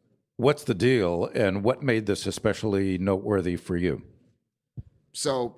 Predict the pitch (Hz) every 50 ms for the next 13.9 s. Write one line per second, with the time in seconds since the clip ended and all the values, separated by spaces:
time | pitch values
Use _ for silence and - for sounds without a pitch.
0 | - - - 165 170 185 190 185 202 202 156 139 - 147 135 131 127 127 120 131
1 | 131 123 120 117 - 104 110 110 110 107 107 104 104 - - 117 123 120 123 120
2 | 117 104 92 107 110 107 104 101 101 98 98 - - 147 135 147 151 135 120 110
3 | 113 110 98 - 104 87 101 101 98 95 95 95 95 92 90 90 90 85 - -
4 | - 107 107 90 101 - - 117 107 - 120 107 98 110 101 98 95 92 98 95
5 | 92 92 90 87 87 78 90 87 - - 98 92 87 85 - 120 120 120 110 -
6 | 127 113 110 110 - 98 - - 98 90 - - 90 - 101 - 104 98 95 95
7 | 92 82 92 98 95 95 95 95 95 87 - - 110 101 92 92 90 87 85 82
8 | - - _ _ _ - 123 107 117 113 95 92 101 107 104 101 101 98 90 -
9 | - 104 101 101 95 95 92 - 95 92 85 - - 104 98 73 85 90 92 90
10 | 87 82 - 85 101 113 113 107 - - 98 90 87 85 - - _ - _ _
11 | _ _ - 110 107 104 104 101 98 95 87 87 - _ _ - - 180 214 -
12 | 202 - 180 139 - - 143 131 135 127 127 127 127 113 101 90 78 123 127 127
13 | 120 - 113 113 110 104 98 - - 110 117 117 110 - - - -